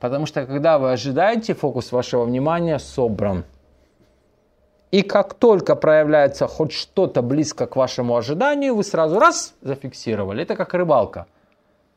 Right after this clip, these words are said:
Фокус вашего внимания на поплавок, так раз и подсекли. Все, есть. Почему? Потому что есть фокус ожидания. Когда вы молитесь в духе,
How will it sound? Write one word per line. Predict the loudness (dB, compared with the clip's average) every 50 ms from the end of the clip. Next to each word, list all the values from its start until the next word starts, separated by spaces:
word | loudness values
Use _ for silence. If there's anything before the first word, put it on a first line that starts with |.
| _ _ _ _ _ _ _ _ _ _ _ _ _
Фокус | 0 0 0 0 0 -2 -2
вашего | -2 -2 -2 -2 -2 -2
внимания | 0 0 -2 -2 0 0 0 0 -2 -2
на | -2 -2
поплавок, | -2 -4 -2 -2 -2 -2 0 -2
так | -2 0 0
раз | 2 2 2 0 0 -2 -6
и | -6 -6
подсекли. | -6 -8 -6 -6 -8 -6 -4 -6 -6
Все, | -4 -2 0 0 0 0 -2
есть. | -2 0 0 2 2 0 -2 -6 -12 _ _ _ _ _ _ _ _ _ _ _ _ _
Почему? | -4 -4 -2 -2 -2 -2 -2 -2
Потому | -2 -4 -4 -4 -4 -4
что | -4 -4 -4 -4
есть | -4 -4 -4
фокус | -2 -2 -2 0 -2 -4 -6 -6 -8 _
ожидания. | -4 -4 -4 -4 -2 -2 0 0 -2 -2 -6 -12 -16 _ _ _ _ _ _ _ _ _ _ _ _ _ _ _ _ _ _ _ _ _ _ _ _ _ _ _ _ _ _ _ _ _ _ _ _ _ _ _ _ _ _ _ _ _ _ _ _ _ _
Когда | -2 0 2 2 2 2
вы | 2 2 2
молитесь | 2 2 0 0 0 -2 -2 -4
в | -4 -2
духе, | -2 -2 -2 -2 -4 -4 -4 -6